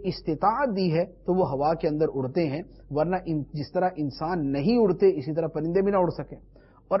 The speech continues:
اگر اللہ چاہے تو انسان بھی ہوا کے اندر اڑنا شروع کر دیں۔ تو یہ اللہ تعالیٰ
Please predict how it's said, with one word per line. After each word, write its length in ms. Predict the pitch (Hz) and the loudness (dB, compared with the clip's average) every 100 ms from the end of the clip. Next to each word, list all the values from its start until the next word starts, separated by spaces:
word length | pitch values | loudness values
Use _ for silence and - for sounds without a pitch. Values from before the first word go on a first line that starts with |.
| - | 0
اگر 240 | 185 220 233 | 0 2 2
اللہ 300 | 180 180 208 208 - | 0 0 0 -2 0
چاہے 380 | 202 220 254 247 - - | 2 4 2 0 -6 -10
تو 80 | - | -4
انسان 420 | 143 113 117 117 | -2 -4 -6 -2
بھی 120 | 143 | -2
ہوا 180 | 143 151 | 0 -2
کے 120 | 156 | -2
اندر 220 | 156 160 | -4 -2
اڑنا 240 | 156 151 156 | -2 -2 -2
شروع 240 | 151 160 | -2 -4
کر 180 | 156 135 | -4 -6
دیں۔ 420 | 123 - - - | -8 -14 -20 -10
تو 80 | 175 | -4
یہ 120 | 175 226 | -2 -2
اللہ 240 | 156 180 | 0 0
تعالیٰ 260 | 170 143 135 | 0 0 0